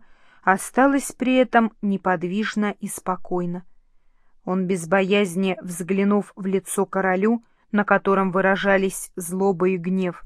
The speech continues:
сказал: «Государь, жизнь моя находится в ваших руках, и я очень хорошо знаю, что вы не пощадите ее.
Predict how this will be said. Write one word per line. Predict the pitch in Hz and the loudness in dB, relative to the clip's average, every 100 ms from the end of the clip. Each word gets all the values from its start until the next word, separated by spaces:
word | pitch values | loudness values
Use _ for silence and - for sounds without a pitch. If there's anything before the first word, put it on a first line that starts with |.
| - | -18
сказал: | - - 196 190 170 170 170 _ _ _ _ _ - | -18 -4 -2 -2 -2 -6 -8 _ _ _ _ _ -8
«Государь, | 185 - 220 196 180 - _ _ - - - | -6 -4 -4 -2 -2 -4 _ _ -20 -20 -10
жизнь | 180 220 226 196 | -2 0 0 0
моя | 190 180 180 - | 0 0 -2 -4
находится | 202 196 247 208 233 - 220 | -4 0 0 0 -4 -2 -4
в | 180 | -2
ваших | 185 190 - 190 | -2 -2 -6 -8
руках, | 196 180 - 170 - _ _ _ _ _ | -10 -8 -6 -6 -8 _ _ _ _ _
и | - | 0
я | 214 247 | 6 6
очень | 277 269 | 6 2
хорошо | 254 247 240 233 247 | 2 4 2 2 -2
знаю, | 208 208 247 254 175 _ _ _ | 0 2 4 4 0 _ _ _
что | - - 196 | -8 -2 0
вы | 220 | 2
не | 214 | 0
пощадите | 202 202 - 202 170 185 - 175 | -2 -6 -6 -8 -6 -8 -8 -10
ее. | 170 170 175 | -8 -6 -8